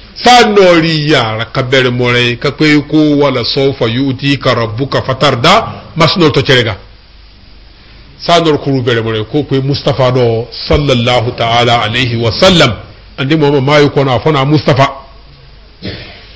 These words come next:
Dari kwe to do ngal fayi zakara, zan na be no ce musun cirse, masono no kanun ka hima. Kan ben don de ngari birni. Fayo.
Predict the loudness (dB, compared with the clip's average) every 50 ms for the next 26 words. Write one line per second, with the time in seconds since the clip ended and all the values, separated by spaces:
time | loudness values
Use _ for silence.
0 | -20 -20 -20 -20 -20 -20 -20 -18 -20 -20 -20 -20 -16 -4 0 2 2 2 4 6
1 | 6 6 6 6 6 6 6 6 6 6 6 4 4 4 4 4 6 6 6 4
2 | 4 2 2 4 4 6 6 6 6 4 4 2 -2 -8 -16 -12 -2 0 0 0
3 | 2 0 0 2 2 2 2 2 0 0 0 0 0 -2 -4 -2 -4 -4 -4 -4
4 | -6 -8 -4 -2 -2 -2 0 0 0 0 2 2 4 4 4 2 2 2 2 2
5 | 2 2 0 -2 -4 -4 -2 -4 -6 -8 -6 -4 -4 -2 -2 -2 -4 -6 -4 -2
6 | -2 -2 -2 -2 -4 -6 -8 -10 -16 -20 -20 -20 -20 -20 -20 -20 -20 -20 -20 -20
7 | -20 -20 -20 -20 -20 -20 -20 -20 -20 -20 -20 -20 -20 -20 -20 -20 -20 -20 -14 -2
8 | 0 0 2 2 2 2 2 2 2 4 4 2 2 2 2 2 4 4 2 2
9 | 0 0 2 2 2 4 2 0 0 -4 -10 -20 -20 -20 -20 -20 -20 -20 -12 -6
10 | -2 -2 0 0 -2